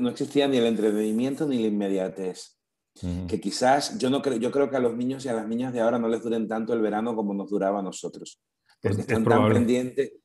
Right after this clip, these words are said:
Speaker 1: Yo, mm, digo, si hubiera una, un rasero para medir el tiempo de, de colgar el TikTok, de colgar el reel, de colgar la foto con... Es decir, uno que a veces dice, "Se me ha ido el día y, y colgando la foto", yo creo que, que era un tiempo.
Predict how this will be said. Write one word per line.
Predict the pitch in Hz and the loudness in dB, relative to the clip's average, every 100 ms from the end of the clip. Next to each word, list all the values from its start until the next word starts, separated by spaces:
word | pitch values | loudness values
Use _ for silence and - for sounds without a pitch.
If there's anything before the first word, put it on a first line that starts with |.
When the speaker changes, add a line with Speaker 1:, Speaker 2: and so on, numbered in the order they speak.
| _ | _
Speaker 1:
Yo, | 131 139 | 2 2
mm, | 131 123 120 110 - - | 4 6 4 2 -6 -2
digo, | 120 127 120 | 2 4 2
si | - 120 | 0 0
hubiera | 110 120 | 2 2
una, | 139 143 | 0 -2
un | 127 135 | -2 -4
rasero | 135 135 135 - 147 139 127 | -4 -4 -4 0 2 2 2
para | 117 107 | 0 0
medir | 107 110 131 | 0 0 0
el | 127 104 | 0 -4
tiempo | 120 127 127 | -4 -4 0
de, | 110 104 - - | 0 0 -6 -2
de | 113 | 0
colgar | 110 110 113 | 4 4 6
el | 135 127 | 6 4
TikTok, | 107 - 131 127 110 | -2 -2 0 0 0
de | 110 | -2
colgar | 104 104 113 | 0 0 0
el | 120 | -2
reel, | 113 131 127 | -2 0 0
de | 113 | 0
colgar | 107 104 107 113 | 0 0 0 0
la | 120 | -2
foto | - 123 - 120 | -2 -4 -4 -6
con... | 110 110 - _ - _ | -6 -8 -12 _ -20 _
Es | 110 | -4
decir, | 120 104 - _ | -2 -4 -8 _
uno | 123 135 139 | 2 4 4
que | |
a | 120 | 4
veces | 123 123 135 | 4 2 -2
dice, | 117 113 | -4 -6
"Se | 107 110 | -2 0
me | 113 | 2
ha | |
ido | 127 139 | 2 4
el | 131 | 2
día | 117 135 139 - - | 2 2 2 -4 -12
y, | - - - - - - - - | -14 -14 -20 -20 -20 -20 -20 -16
y | |
colgando | - 110 110 127 123 | -2 2 4 4 4
la | 113 107 | 2 2
foto", | 139 113 135 143 - - - _ | -2 -2 -2 -4 -6 -20 -20 _
yo | - 120 | -2 0
creo | 156 135 | 2 0
que, | 131 - - _ | -2 -4 -10 _
que | - | -2
era | 131 135 | 2 4
un | 127 113 | 2 0
tiempo. | 110 104 101 92 92 | -2 -2 -2 -6 -10